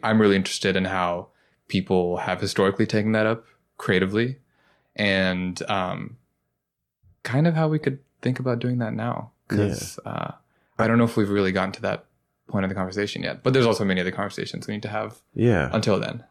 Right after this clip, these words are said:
Speaker 2: Are you motivated by, do you see in, 'cause you mentioned a couple of your friends who are also in the program, if
Speaker 1: Correct.
Speaker 2: I'm not mistaken. Are you motivated by, let's say, maybe a generational thing where there are younger people who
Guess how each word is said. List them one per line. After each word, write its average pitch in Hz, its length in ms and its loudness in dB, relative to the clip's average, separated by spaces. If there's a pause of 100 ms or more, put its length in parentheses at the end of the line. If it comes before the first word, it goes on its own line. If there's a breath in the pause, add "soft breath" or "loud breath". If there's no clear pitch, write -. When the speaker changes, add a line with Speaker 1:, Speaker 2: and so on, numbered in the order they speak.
Speaker 2:
Are 110 80 4
you 127 140 6
motivated 104 720 6
by, 80 480 2 (380)
do 101 120 2
you 101 120 8
see 98 260 2
in, 87 300 2
'cause 104 200 2
you 107 60 6
mentioned 107 320 4
a 87 40 0
couple 92 260 0
of 85 80 -2
your 80 80 2
friends 85 340 -2
who - 120 -4
are 73 40 2
also 78 460 -2
in - 120 -6
the 73 60 -4
program, 85 520 -4
if - 80 -8
Speaker 1:
Correct. 90 280 0
Speaker 2:
I'm 95 60 4
not - 80 2
mistaken. 95 400 0 (480 loud breath)
Are 98 80 4
you 113 120 6
motivated 98 600 6
by, 80 400 4
let's - 180 -2
say, 92 100 0
maybe 87 260 4
a 82 60 4
generational 80 640 0
thing 131 220 2
where 95 100 2
there 85 120 4
are 85 60 4
younger 85 340 2
people 85 440 0
who 82 340 -2